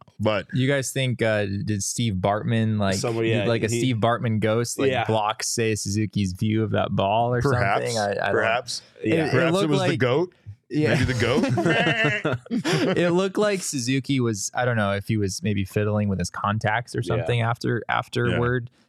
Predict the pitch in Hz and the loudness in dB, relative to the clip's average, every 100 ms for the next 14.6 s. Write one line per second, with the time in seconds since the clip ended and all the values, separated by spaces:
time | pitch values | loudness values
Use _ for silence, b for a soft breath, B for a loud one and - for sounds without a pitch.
0 | - 104 107 107 104 104 110 107 107 104 | -2 0 2 2 0 0 -2 0 0 0
1 | 104 101 101 98 - 101 98 107 101 104 | 0 2 0 -2 0 -2 -2 -2 -2 0
2 | 98 98 - 101 101 107 101 101 98 - | -2 -2 -2 -2 -2 -2 0 0 -2 -4
3 | - - 98 95 - 113 113 143 120 b | -8 -2 0 0 -2 -2 0 0 0 b
4 | b _ 151 151 120 139 139 113 107 113 | b _ -2 0 0 0 0 0 0 0
5 | 110 107 101 107 - - 127 120 110 104 | 0 2 0 0 -4 -2 0 2 0 0
6 | 101 _ _ _ _ _ - - 120 117 | -4 _ _ _ _ _ -8 -2 0 0
7 | 117 107 - 113 110 107 98 120 104 95 | 0 0 -2 0 0 0 -2 0 0 0
8 | 98 - 107 98 107 101 101 92 - - | -2 0 -2 0 -2 -2 -2 -2 -8 -6
9 | 98 98 98 92 101 95 98 101 98 95 | 0 0 0 -2 -2 0 -2 -2 0 0
10 | 95 - 196 190 165 143 110 120 101 107 | -2 -2 -2 0 0 0 0 0 0 -2
11 | 101 95 101 98 - 98 92 - 101 98 | -2 -2 -2 -2 -2 -2 -2 0 -2 0
12 | 98 98 98 - 95 98 101 101 95 95 | 0 0 0 -2 -2 0 2 0 -2 -4
13 | 95 95 - - 120 113 107 101 95 92 | -4 -6 -6 -2 0 0 0 0 0 0
14 | 113 120 98 98 95 95 | 0 0 0 0 0 -2